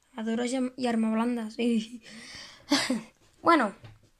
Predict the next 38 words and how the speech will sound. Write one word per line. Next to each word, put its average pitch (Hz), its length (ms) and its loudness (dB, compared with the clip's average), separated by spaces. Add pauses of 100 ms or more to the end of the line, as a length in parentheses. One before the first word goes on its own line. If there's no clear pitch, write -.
(1500)
Espero 311 420 4
que 302 500 4
os 247 160 -6
haya 247 120 2
gustado 233 360 -2
el 226 80 0
vídeo. 302 300 0 (500)
Sé 226 160 -12
que 226 80 -8
ha - 20 -4
sido 226 220 0
muy 220 140 2
corto, 247 380 -4
pero 214 380 -2 (1800)
solo 285 360 6
era 269 240 6
para 254 200 6
saber 247 340 2
qué 254 100 0
pone 240 220 0
en 233 80 2
la 226 100 2
nota. 240 300 0 (420)
Como 220 220 -2
os 220 80 -2
he 240 60 -2
dicho 240 320 -4
que 226 400 -4
dejéis 233 320 -12
vuestras 233 320 -14
teorías. 247 540 -4
La 233 180 -2
nota 254 240 -2
no 254 100 0
la 247 100 0
voy 240 140 0
a 233 60 0
tirar. 240 380 -2